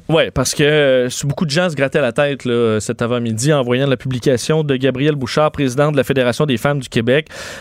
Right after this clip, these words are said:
euh, qui, euh, a écrit un message, donc je vous, je vous le lis, là. « Les relations de couple hétérosexuels sont vraiment violentes. En plus, la ma-, grande majorité de sont des, sont des relations basées sur la religion. Il est peut-être temps d'avoir une conversation sur leur interdiction et abolition. » Euh, donc, en lisant ça, on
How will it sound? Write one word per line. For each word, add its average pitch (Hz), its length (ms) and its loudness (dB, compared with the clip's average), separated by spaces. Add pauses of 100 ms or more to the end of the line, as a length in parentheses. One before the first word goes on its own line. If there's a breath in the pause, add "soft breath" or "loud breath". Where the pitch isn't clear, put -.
(120 loud breath)
euh, - 40 0
qui, 156 380 2
euh, 135 340 4
a 135 60 4
écrit 135 220 0
un 247 40 4
message, 208 420 2
donc 156 120 0
je 143 100 -6
vous, 156 80 2
je 143 60 0
vous 160 100 2
le 190 60 2
lis, 196 180 0
là. « 202 140 2
Les 160 120 2
relations 214 440 2
de 165 100 0
couple 196 280 -2
hétérosexuels 185 760 2
sont 135 140 0
vraiment 175 340 2
violentes. 160 540 2 (300 loud breath)
En 151 160 2
plus, 233 160 0
la 208 100 2
ma-, 175 120 0
grande 202 200 0
majorité 170 460 0
de 175 80 -6
sont 156 140 2
des, 151 180 2
sont 165 160 0
des 156 80 2
relations 156 340 2
basées 151 220 0
sur 165 120 -2
la 135 140 4
religion. 151 540 2 (280 loud breath)
Il 127 120 0
est 139 60 2
peut-être 175 360 0
temps 214 140 0
d'avoir 170 260 0
une 151 80 -4
conversation 175 720 0
sur 147 160 -2
leur 131 140 4
interdiction 175 760 0
et 156 80 2
abolition. » 175 600 0 (540 loud breath)
Euh, 104 640 0
donc, 110 280 0
en 156 60 4
lisant 165 300 2
ça, 196 240 2
on 123 160 0